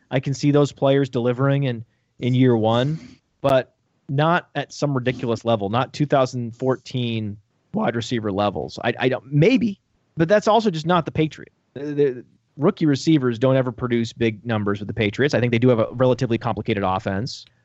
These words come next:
I think that it's just gonna be a pleasant surprise if we get fantasy relevant weeks from N'Keal Harry, and that's cool. I appreciate him for what he is, not because he's on my fantasy team, but because he's the best r-,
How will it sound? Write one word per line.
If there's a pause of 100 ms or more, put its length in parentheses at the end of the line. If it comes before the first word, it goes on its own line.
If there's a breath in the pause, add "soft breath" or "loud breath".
I
think
that
it's
just
gonna
be
a
pleasant
surprise
if
we
get
fantasy
relevant
weeks
from
N'Keal
Harry,
and
that's
cool.
I
appreciate
him (420)
for
what
he
is,
not
because
he's
on
my
fantasy
team, (360)
but
because
he's
the
best
r-,